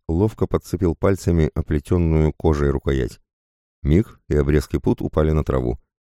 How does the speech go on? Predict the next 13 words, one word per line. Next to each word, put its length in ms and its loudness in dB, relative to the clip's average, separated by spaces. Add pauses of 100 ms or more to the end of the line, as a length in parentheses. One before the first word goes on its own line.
(420)
На 140 2
тренировках 600 2
пару 200 2
раз 240 0
в 40 0
неделю 440 4
уж 200 -6
точно 360 0
приходилось 560 0
проигрывать 640 0
побег 380 0
из 100 -6
полона, 480 0